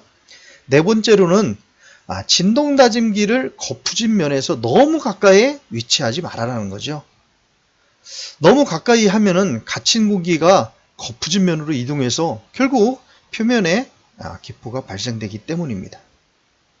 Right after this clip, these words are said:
다섯 번째로, 어, 제-, 제주도 같은 경우에 이런 우리 화산이니까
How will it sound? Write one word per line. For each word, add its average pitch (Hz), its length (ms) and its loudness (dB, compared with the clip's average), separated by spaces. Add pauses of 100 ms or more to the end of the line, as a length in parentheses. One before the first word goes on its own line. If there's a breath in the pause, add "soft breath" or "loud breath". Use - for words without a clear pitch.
(640 soft breath)
다섯 190 320 -2
번째로, 180 600 2 (420 soft breath)
어, 101 580 -8 (360)
제-, 214 180 -10
제주도 269 400 2
같은 269 300 2
경우에 160 800 2
이런 135 300 0
우리 120 240 -4
화산이니까 135 1300 -2